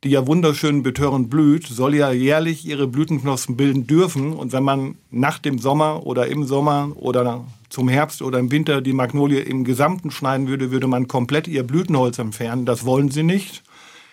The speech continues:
Ich würde hingehen und Folgendes sagen. Das Volumen verringern, weil die Magnolie ist alt. Das heißt, die äußeren Hauptstämme oder Äste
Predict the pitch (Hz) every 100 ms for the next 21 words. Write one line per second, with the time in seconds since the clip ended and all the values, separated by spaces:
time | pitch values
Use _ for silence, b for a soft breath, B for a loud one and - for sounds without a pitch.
0 | B _ 170 180 190 180 160 147 143 165
1 | 151 156 156 - 131 - 143 151 160 143
2 | 147 151 151 143 - - B B B B
3 | B _ _ _ _ - 131 135 131 143
4 | 175 190 180 160 170 170 143 135 131 127
5 | 120 143 147 131 120 - 117 139 202 -
6 | - 123 120 131 147 - 131 139 160 214
7 | 208 170 156 131 143 180 - - - -
8 | 156 151 131 127 120 156 160 170 160